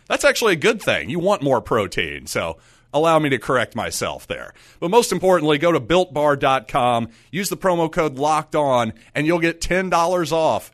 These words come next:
your first order. Again, that's promo code Locked On for ten dollars off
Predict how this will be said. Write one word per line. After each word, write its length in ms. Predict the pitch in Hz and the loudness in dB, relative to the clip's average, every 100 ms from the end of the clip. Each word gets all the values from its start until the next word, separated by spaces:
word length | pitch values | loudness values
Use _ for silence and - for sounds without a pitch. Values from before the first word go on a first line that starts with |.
| _ | _
your 140 | 123 135 | -6 -4
first 400 | 135 127 120 120 | -4 -6 -4 -6
order. 400 | 107 87 76 - - - | -4 -6 -10 -16 -20 -8
Again, 300 | 147 170 156 | -2 -2 0
that's 220 | 156 - | -4 -4
promo 380 | 185 180 165 156 | -2 0 0 -2
code 280 | 160 147 | -2 -4
Locked 420 | 123 139 147 156 165 | -4 -2 -2 -4 -2
On 380 | 139 107 95 - _ | 0 0 -4 -10 _
for 160 | - 131 | -6 -6
ten 280 | - 175 165 | -2 -2 2
dollars 380 | 151 156 156 156 | 2 2 0 2
off 460 | 127 82 76 - | 2 2 -6 -14